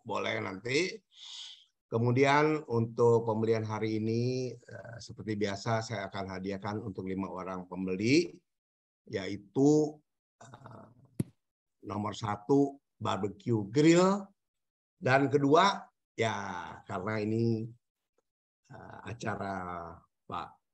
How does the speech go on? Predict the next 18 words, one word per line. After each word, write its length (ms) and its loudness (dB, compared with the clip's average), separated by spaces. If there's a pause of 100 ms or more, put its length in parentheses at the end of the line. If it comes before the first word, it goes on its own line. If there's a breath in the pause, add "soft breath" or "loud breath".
(1160)
Yohanes 400 -6
Sudarni 400 -2
sebagai 320 -4
pembicara, 640 2 (640)
jadi 400 -4
saya 240 -2
hadiahkan 380 2
bukunya 640 2
untuk 240 -6
setiap 320 -2
pembeli 240 2
blender 320 0
juga, 400 4 (320)
Sehat 400 2
dengan 320 0
Jus 560 0
ya. 220 2 (580)
Jadi, 480 -4